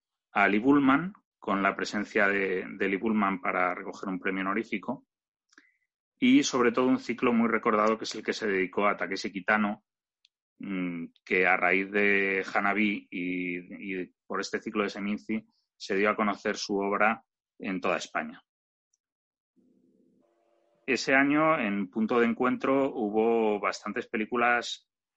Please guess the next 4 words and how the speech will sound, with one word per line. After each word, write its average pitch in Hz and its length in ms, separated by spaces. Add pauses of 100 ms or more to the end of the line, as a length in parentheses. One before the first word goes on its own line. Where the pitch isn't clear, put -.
(120)
destacables 107 720
o 110 60
interesantes. 92 840
Se 92 540